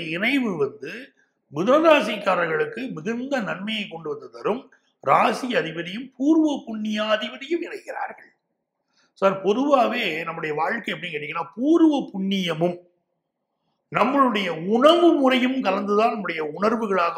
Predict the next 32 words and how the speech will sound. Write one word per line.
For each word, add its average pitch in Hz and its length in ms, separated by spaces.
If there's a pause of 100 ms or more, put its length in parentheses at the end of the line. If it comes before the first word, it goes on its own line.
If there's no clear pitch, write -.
மாறுகிறது. - 540
அதை 143 160
புரிஞ்சுக்கணும். 180 520 (420)
நம்முடைய 196 300 (140)
பூர்வ 277 320 (100)
புண்ணியம், 175 480 (240)
நம்மளுடைய 175 380 (200)
உணவு 247 340 (100)
முறை 156 280
ரெண்டும் 254 360
இருக்கு. - 240 (920)
இந்த 190 180
ரெண்டும் 294 460
தான் 302 180
நம்ம 214 140
வாழ்க்கையை 202 480
பல 165 160
விஷயங்கள் 190 460
கொண்டு 170 160
போறது. 156 280
இப்ப 196 240
பூர்வ 359 360
புண்ணிய 214 300
அனுக்கிரகம் 185 500
நல்லா 151 280
இருக்கு. 220 300 (600)
இந்த 277 260 (120)
மாதத்தை 294 440
பொறுத்த 196 300
வரைக்கும் 180 320
அந்த 180 120
பூர்வ 330 300